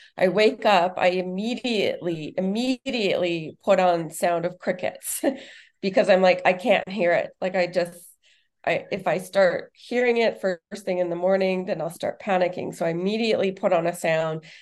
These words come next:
and then I immediately go, you know, to, to my work desk and put on another <laughs> sound just so that I'm not having to face the tinnitus sound.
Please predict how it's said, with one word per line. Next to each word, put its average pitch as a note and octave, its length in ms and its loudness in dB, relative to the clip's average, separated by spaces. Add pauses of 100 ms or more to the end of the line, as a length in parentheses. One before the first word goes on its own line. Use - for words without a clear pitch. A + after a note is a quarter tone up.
(160)
and E3+ 100 -2
then F3+ 140 6
I D#3 60 6
immediately G#3 640 0 (180)
go, F3 460 2 (240)
you F3+ 80 -6
know, E3 180 2
to, E3 360 -4
to E3+ 180 -6
my D#3+ 160 4
work F3 280 4
desk E3+ 360 0
and D#3+ 100 -10
put E3+ 140 0
on D#3 160 2
another G#3+ 520 2
<laughs> - 140 0
sound E3 580 -2 (460)
just G3 260 2
so F#3 160 4
that F3 300 2
I'm F3 240 -2
not E3+ 420 0 (280)
having F3 600 0 (640)
to G3 140 -4
face E3+ 680 -4 (580)
the F3+ 100 -2
tinnitus E3+ 500 0
sound. C3 540 -2